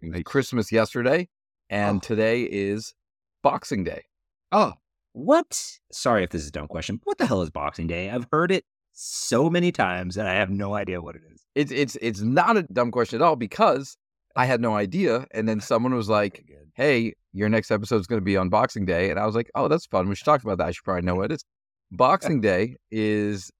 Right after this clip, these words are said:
Speaker 2: an English holiday where basically right after Christmas, they have the tradition of going to local churches and putting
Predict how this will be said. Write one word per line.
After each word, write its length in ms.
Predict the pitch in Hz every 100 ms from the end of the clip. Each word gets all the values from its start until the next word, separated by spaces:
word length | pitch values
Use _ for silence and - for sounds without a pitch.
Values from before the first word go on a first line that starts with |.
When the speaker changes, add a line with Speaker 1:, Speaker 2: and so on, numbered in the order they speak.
| _ -
Speaker 2:
an 160 | 101
English 560 | 101 110 127 135 135 - -
holiday 520 | 101 98 92 92 113
where 340 | 90 101 104 92
basically 560 | 110 107 - 101 117
right 300 | 98 95 98
after 260 | 113 117 104
Christmas, 540 | - 95 - 98 -
they 120 | - 98
have 160 | 95
the 80 | 92
tradition 580 | 87 95 113 - 107 98
of 280 | - 95 92
going 220 | 92 92 98
to 100 | 101
local 280 | 98 98
churches 580 | 87 - 127 - 95 95 - _ _ -
and 280 | 98 95 87
putting 520 | - 107 104 98 95